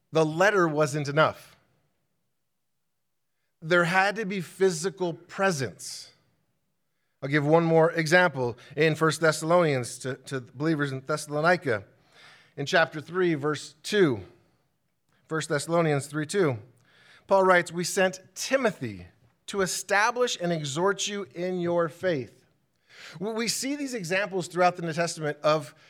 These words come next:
this spiritual blessing that comes of being together, to being in person.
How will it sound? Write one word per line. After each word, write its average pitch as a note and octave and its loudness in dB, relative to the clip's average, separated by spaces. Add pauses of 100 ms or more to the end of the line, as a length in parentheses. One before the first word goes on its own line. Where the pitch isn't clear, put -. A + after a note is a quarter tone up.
this E3+ -4 (220)
spiritual B3 -6
blessing E3 0
that D3 -4
comes E3+ -4
of A#2+ -10
being F3 -2
together, A#2 -6
to B2+ -10
being F3 -2
in D3+ -8
person. F#2+ -6